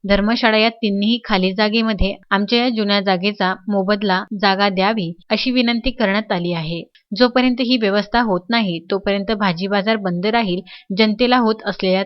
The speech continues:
त्रासाबद्दल दिलगिरी आहे, असे व्यापारी प्रतिनिधींनी म्हटले आहे.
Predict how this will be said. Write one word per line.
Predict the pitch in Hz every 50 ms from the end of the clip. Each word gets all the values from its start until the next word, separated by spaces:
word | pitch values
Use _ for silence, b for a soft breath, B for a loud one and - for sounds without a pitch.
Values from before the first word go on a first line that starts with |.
| 185
त्रासाबद्दल | 190 180 175 175 - 175 175 202 214 208 190 196 220 208 - 208
दिलगिरी | 190 214 214 214 196 208 233 233 226
आहे, | 196 170 160 165 170 175 226 B B B B B B
असे | B 196 - - 208
व्यापारी | 185 180 175 180 - 190 190 214
प्रतिनिधींनी | 226 - 208 185 - 208 214 220 208 220 233 233 240
म्हटले | 247 226 196 170 - 180 170
आहे. | 170 165 160 160 160